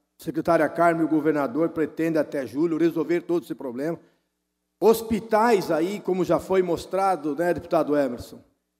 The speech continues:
é, em péssimas condições, né, muito aquém do desejável.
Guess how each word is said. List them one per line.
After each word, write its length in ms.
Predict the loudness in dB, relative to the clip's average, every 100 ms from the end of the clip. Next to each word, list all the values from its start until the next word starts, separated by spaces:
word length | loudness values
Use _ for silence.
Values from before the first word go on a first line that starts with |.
| _
é, 220 | -6 -4 -4
em 120 | -8
péssimas 920 | -6 -2 0 2 0 -4 -6 -4 -4
condições, 720 | -6 -8 -8 -8 -8 -12 -18 _ _ _ _ _ _ _ _ _
né, 160 | -6 -6
muito 640 | -4 0 6 6 6 4
aquém 720 | 2 2 4 4 2 -2 -8 -16 -20 _ _ _ _
do 140 | 0
desejável. 680 | 2 2 0 0 0 -2